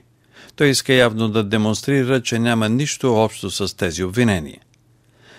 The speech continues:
Лубанга е в затвора на Хагския съд от пет години насам. През две хиляди и шеста той бе арестуван от конгуанското правителство и предаден на Международния наказателен съд. През две хиляди и девета започна процесът. Обвинението:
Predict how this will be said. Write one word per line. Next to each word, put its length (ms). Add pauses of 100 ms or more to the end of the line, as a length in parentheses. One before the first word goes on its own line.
(220)
Лубанга 420
е 60
в 180
затвора 460
на 140
Хагския 540
съд 300
от 220
пет 180
години 340
насам. 440 (640)
През 180
две 160
хиляди 320
и 40
шеста 380
той 240
бе 100
арестуван 600
от 160
конгуанското 680
правителство 680 (100)
и 80
предаден 580
на 100
Международния 760
наказателен 680
съд. 340 (480)
През 300
две 180
хиляди 400
и 40
девета 400
започна 460
процесът. 640 (260)
Обвинението: 880